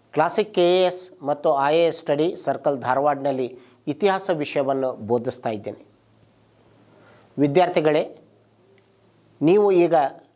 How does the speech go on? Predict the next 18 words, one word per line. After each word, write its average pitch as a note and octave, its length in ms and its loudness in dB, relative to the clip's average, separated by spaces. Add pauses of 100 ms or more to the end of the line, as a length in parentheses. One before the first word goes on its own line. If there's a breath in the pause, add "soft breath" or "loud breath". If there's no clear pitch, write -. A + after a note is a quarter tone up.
ಬೇರೆ E3+ 280 0
ಬೇರೆ G3 220 -2
ಪರೀಕ್ಷೆಗಳಿಗೆ D#3+ 840 -4
ಸಿದ್ಧತೆಯನ್ನು D3 600 -4
ಮಾಡ್ತಾ C3 320 -4
ಇದ್ದೀರಿ. B2 400 -4 (1120)
ಅದಕ್ಕೆ E3+ 640 0 (380)
ಅನುಕೂಲ F3+ 400 2
ಆಗುವಂಥ E3 520 0 (320)
ಇತಿಹಾಸಕ್ಕೆ G#3+ 540 -4
ಸಂಬಂಧಪಟ್ಟಂಥ D#3 840 -4
ವಿಷಯಗಳನ್ನು C#3+ 960 -4 (220 loud breath)
ನಾನು C#3+ 540 -2
ಬೇರೆ D3+ 280 0
ಬೇರೆ F#3+ 260 0
ವಿಡಿಯೋದಲ್ಲಿ C#3+ 720 0
ಚರ್ಚೆ - 380 -4
ಮಾಡಿದ್ದೀನಿ. A#2+ 580 -4